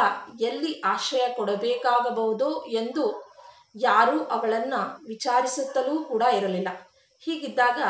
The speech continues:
ಬಯಸದೇ ಬಂದ ಅವಕಾಶದಂತೆ ಮುಂಬೈಗೆ ಬಂದಿರುವವಳು ಯಾರೂ ಊಹಿಸದಷ್ಟು ಬೇಗನೆ ನಗರವಾಸಕ್ಕೆ ಹೊಂದಿಕೊಂಡಿದ್ದಾಳೆ. ಆದರೆ ಸುಧಾಕರನಿಗೆ ತನ್ನ ತಂದೆಯಿಂದ ಬಂದ ಪತ್ರ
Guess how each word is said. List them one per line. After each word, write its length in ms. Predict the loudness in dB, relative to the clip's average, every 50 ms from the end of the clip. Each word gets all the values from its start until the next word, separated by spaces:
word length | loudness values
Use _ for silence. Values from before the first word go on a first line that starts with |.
| -2 -4 -8 -14 -16 -12 -6
ಬಯಸದೇ 640 | -4 -2 -2 -2 -2 -2 -2 -4 -4 -2 -4 -4 -4
ಬಂದ 340 | -4 -4 -4 -4 -2 -2 -2 -2 -2 -2
ಅವಕಾಶದಂತೆ 1200 | -4 -4 -4 -2 2 2 2 2 2 0 -2 -4 -4 -4 -2 0 0 0 0 -2 -4 -8 -16 -20 _ _ _ _ -4
ಮುಂಬೈಗೆ 600 | -4 -2 -2 0 2 2 2 2 2 0 -2 -2 -2
ಬಂದಿರುವವಳು 1000 | -2 -2 -2 -2 0 0 0 0 0 0 0 -2 -2 0 0 0 0 0 -2 -8 -16 -18 -20 -20 -20 -18 -14 -8 -2 2
ಯಾರೂ 400 | 4 8 8 8 8 8 6 4 2 0
ಊಹಿಸದಷ್ಟು 840 | -2 -6 -6 -6 -4 -4 -2 0 0 0 0 0 -2 -2 -4 -6 -8
ಬೇಗನೆ 920 | -8 -6 0 2 4 4 4 2 2 0 0 0 0 -2 -4 -6 -10 -16 -20 -20 -20 -14 -6 0
ನಗರವಾಸಕ್ಕೆ 960 | 2 2 4 4 6 4 6 6 6 6 6 6 4 0 -2 -2 -4 -4 -4 -4 -6 -10 -10
ಹೊಂದಿಕೊಂಡಿದ್ದಾಳೆ. 1000 | -8 -6 -4 -4 -4 -4 -4 -4 -4 -6 -6 -6 -6 -6 -6 -6 -8 -12 -16 _ _ _ -20 -20 _ -20 _ 2
ಆದರೆ 520 | 4 6 6 6 4 0 -2 -2 -2 -4
ಸುಧಾಕರನಿಗೆ 1200 | -4 -4 -4 -4 -4 -4 -2 0 -2 -2 -2 -4 -4 -4 -4 -4 -4 -2 -2 -2 -2 -2 -4 -10 -18 -20 -20 -20 -8 -4
ತನ್ನ 200 | -2 -2 0 0 0 0 0 2
ತಂದೆಯಿಂದ 540 | 4 4 4 4 2 0 0 0 0 2 2
ಬಂದ 300 | 2 2 0 -2 -2 -4
ಪತ್ರ 400 | -6 -4 -4 -4 -4 0 2 4